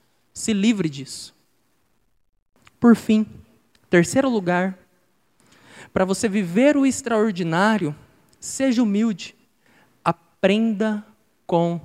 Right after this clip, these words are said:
os mais velhos. Galera, isso é algo bem óbvio que eu vou dizer agora, mas eu preciso lembrar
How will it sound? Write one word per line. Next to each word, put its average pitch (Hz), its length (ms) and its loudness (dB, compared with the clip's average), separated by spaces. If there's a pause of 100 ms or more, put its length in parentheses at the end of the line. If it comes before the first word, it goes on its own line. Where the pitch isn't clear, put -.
(100)
os 151 140 -10
mais 151 260 -2
velhos. 123 640 -16 (1400)
Galera, 165 500 8 (720)
isso - 220 -6
é 175 60 4
algo 180 280 4
bem 214 300 0
óbvio 180 320 2
que 190 100 -4
eu 170 40 -4
vou 175 120 -2
dizer 165 260 2
agora, 143 440 0 (580)
mas 147 180 -4
eu 160 80 4
preciso 190 520 -4
lembrar 160 680 -2